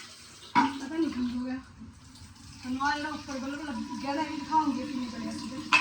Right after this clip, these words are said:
ਮੇਰੀ ਮਿਹਰਬਾਨੀ ਦੇ ਨਾਲ ਜਲਿਆ ਸੀਗਾ ਇਹ।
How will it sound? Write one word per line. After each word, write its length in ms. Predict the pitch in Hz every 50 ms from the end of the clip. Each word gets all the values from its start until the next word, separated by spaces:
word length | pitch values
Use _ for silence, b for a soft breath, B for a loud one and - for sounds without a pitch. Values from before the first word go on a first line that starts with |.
| 302 294 302 311 311 311 302 - - 311 - - - 277
ਮੇਰੀ 340 | 262 262 262 254 254 247 247
ਮਿਹਰਬਾਨੀ 520 | 247 247 262 294 302 285 285 247 240 -
ਦੇ 120 | - - -
ਨਾਲ 180 | - - - - - - - - - 1077 1077 1077 1077 - 1077 1047 1017 - - - - - - - 370 - - 247 - - -
ਜਲਿਆ 260 | 247 247 247 247 254
ਸੀਗਾ 300 | 247 247 262 247 285 277
ਇਹ। 160 | 262 247 240